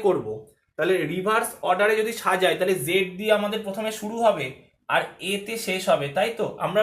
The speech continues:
মোটামুটি এইটুকুনি বুঝলাম। এবার ধরো তোমাকে উল্টো দিক থেকে ধরো আমি লেখা শুরু করলাম, ঠিক আছে? আমরা মোটামুটি ধরো রিভার্স অর্ডারে যদি লিখে সাজিয়ে নিই, এবার বোঝো বাম দিক থেকে রিভার্স অর্ডারে যেটা তোমার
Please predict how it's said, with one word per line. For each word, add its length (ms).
মোটামুটি 400
এইটুকুনি 340
বুঝলাম। 320
এবার 360
ধরো 200
তোমাকে 340
উল্টো 340
দিক 100
থেকে 180
ধরো 160
আমি 160
লেখা 220
শুরু 220
করলাম, 280
ঠিক 200
আছে? 160
আমরা 200
মোটামুটি 460
ধরো 160
রিভার্স 360
অর্ডারে 240
যদি 100
লিখে 160
সাজিয়ে 400
নিই, 140
এবার 340
বোঝো 240
বাম 320
দিক 120
থেকে 140
রিভার্স 320
অর্ডারে 280
যেটা 240
তোমার 260